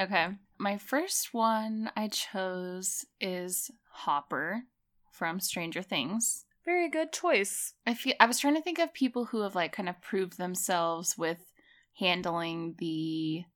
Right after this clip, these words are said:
Speaker 1: unknown, such as a zombie.
Speaker 2: Mm-hmm.
Speaker 1: And, yeah, I feel like he would be great.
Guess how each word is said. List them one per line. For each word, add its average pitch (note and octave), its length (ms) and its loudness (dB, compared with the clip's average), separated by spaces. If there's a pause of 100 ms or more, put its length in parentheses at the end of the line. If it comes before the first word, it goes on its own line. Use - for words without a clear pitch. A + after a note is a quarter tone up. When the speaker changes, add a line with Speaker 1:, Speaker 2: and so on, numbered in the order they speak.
(540)
Speaker 1:
unknown, E3+ 680 -2
such - 320 -4
as D3+ 200 -2
a E3 60 -8
zombie. G3 720 -4 (200)
Speaker 2:
Mm-hmm. G3 680 -8
Speaker 1:
And, F#3 760 2 (280)
yeah, D#4+ 300 6
I - 80 2
feel A3+ 160 2
like A#3 140 2
he C#4 100 2
would C4+ 80 0
be D4 120 2
great. D#4+ 360 0